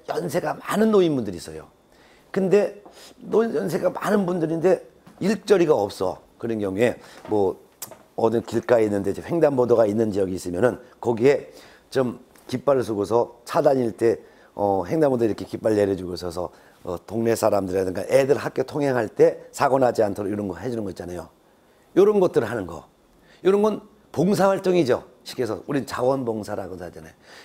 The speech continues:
요러한 자원봉사의 모임체를 사회적 협동조합이라고 하는 거예요. 그럼 사회적 협동조합은 돈 벌 목적이 아니죠. 그래서 사회적 협동조합은 등록할 수 없다 이게요. 근데 중개업을 하는 목적은 왜 중개업을 하는 거예요?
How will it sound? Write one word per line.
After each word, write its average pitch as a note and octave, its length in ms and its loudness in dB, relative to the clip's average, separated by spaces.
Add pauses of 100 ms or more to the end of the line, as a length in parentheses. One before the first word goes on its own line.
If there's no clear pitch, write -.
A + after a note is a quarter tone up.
(120)
요러한 G#3+ 440 4
자원봉사의 C#3+ 880 0
모임체를 A2 680 0 (140)
사회적 C3 480 -4
협동조합이라고 F#2 800 -10
하는 F2 160 -20
거예요. F2 160 -20 (500)
그럼 F3+ 140 0
사회적 G3 360 4
협동조합은 E3+ 640 4 (460)
돈 F#3 180 4
벌 F#3 140 4
목적이 F3+ 320 2
아니죠. D#3 480 2 (220)
그래서 F#2+ 200 -10
사회적 A#2 380 -4
협동조합은 G2+ 560 -6
등록할 G#2 280 -6
수 - 100 -12
없다 - 180 -20
이게요. - 160 -20 (500)
근데 A#2 500 4 (540)
중개업을 G3 840 4
하는 F#3+ 300 2
목적은 D3 440 2
왜 D3 180 6
중개업을 C3 340 0
하는 G2+ 160 0
거예요? E2 200 -8